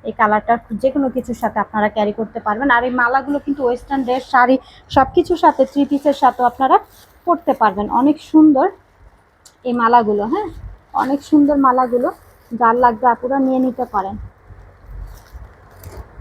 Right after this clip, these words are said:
আমি, আমি আরেকটা কালার আপনাদেরকে দেখাচ্ছি। এটা হচ্ছে, আহ, একটু ক্রিম টাইপের কালার। হ্যাঁ, এই কালারটা খুবই সুন্দর।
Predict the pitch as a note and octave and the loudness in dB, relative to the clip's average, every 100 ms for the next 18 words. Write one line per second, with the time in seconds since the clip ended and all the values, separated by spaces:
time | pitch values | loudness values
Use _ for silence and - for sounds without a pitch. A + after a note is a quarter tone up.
0 | - - - - - - - A3+ - - | -20 -20 -20 -20 -20 -14 -4 -4 -4 -10
1 | - - A#3+ - A3 A#3+ B3+ - C#4+ C#4 | -10 -8 -8 -2 0 0 -4 0 0 2
2 | B3 A#3 A#3+ A3 A#3 A3 G#3+ A3+ G#3 G#3+ | 2 2 2 0 -4 -6 -6 -10 -8 -6
3 | A3 G#3+ C4+ G#3+ A3+ A3+ A3 D4+ E4 - | -6 -8 -4 -2 -2 -4 -4 -4 -6 -10
4 | _ - G#3 G3+ G3+ G3 - C#4 - E4 | _ -6 -2 0 2 0 -4 -10 -4 -4
5 | D#4 D4+ C#4+ B3 G#3 G3+ - G3 G#3 C4+ | 4 4 4 0 -4 -6 -8 -4 -4 -2
6 | G#4 - A3 A3+ A3+ A3+ B3 B3+ B3 A3+ | -4 -2 -2 0 0 0 0 -2 -2 -4
7 | B3+ - B3+ A#3+ | -4 -4 -4 -2